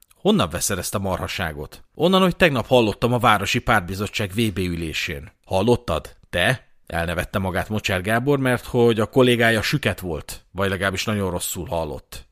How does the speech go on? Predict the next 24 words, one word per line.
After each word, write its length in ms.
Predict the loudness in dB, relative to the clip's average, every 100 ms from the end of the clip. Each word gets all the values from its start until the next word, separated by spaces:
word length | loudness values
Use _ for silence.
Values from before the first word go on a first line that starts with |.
| 0
De 120 | 4
erősködött, 560 | 4 4 4 4 4
hogy 120 | -2 -2
hidd 320 | -2 0 4
el, 180 | 4 2
így 300 | 0 -2 -2
igaz, 340 | -2 0 0
ahogy 260 | 0 2 2
mondom. 500 | 2 0 -2 -6 -8 2
Mások 320 | 2 2 -2
is 120 | -4
mondták, 460 | -2 0 2 2 0
ezért 280 | -2 -2
Mocsár 300 | -2 -2 0
Gábor 320 | -2 -2 -4 -2
elhitte. 680 | 0 0 -2 -8 -10 -10 -12 -20 -20 -20 2
Darvas 380 | 6 6 6 2
József 300 | 2 2 0
akkor 280 | 0 2 2
éppen 320 | 2 2 4
Debrecenben 720 | 2 4 0 0 -2 -2 -2
tartózkodott, 720 | -2 -2 -2 -6 -2 -4 -2
ezért 240 | -2 -2 0
megkereste. 800 | -2 -2 -2 -2 -4 -6 -8